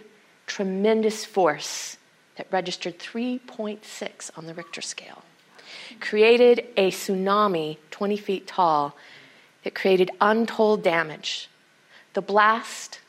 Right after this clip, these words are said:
destroyed everything for three quarters of a mile in a circumference. The anchor was blown so far and so high that it was found a mile and a half in a field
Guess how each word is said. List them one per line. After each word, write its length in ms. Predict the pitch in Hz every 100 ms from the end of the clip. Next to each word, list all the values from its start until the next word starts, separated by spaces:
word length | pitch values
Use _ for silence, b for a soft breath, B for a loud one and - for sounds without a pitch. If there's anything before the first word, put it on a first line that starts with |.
| _ -
destroyed 480 | 196 - 202 196 - 214
everything 540 | 208 202 185 151 147
for 140 | -
three 380 | 165 - 214 214
quarters 440 | 214 - 190 185 185
of 140 | 175
a 60 | 165
mile 500 | 170 170 160 147 147 -
in 80 |
a 60 | 160
circumference. 880 | - - - - - - - - - _ _ _ _ _ _ _ b b b b b _ _ _ - - _ _ - - _ _
The 140 | 202 208
anchor 480 | 214 208 160 143 - _ _ _ b b -
was 120 | 185
blown 300 | 175 196 196
so 340 | - 214 214
far 380 | 220 202 170 160
and 180 | - 165
so 260 | - 196 190
high 440 | 208 180 156 160 B B
that 80 | -
it 40 |
was 160 | 185 175
found 340 | 202 190 185 185
a 60 |
mile 420 | 170 170 170 185 190
and 100 | 190
a 60 |
half 640 | 185 185 - - - - - _ _ _
in 100 | 170
a 40 | 160
field 680 | - 190 160 135 - -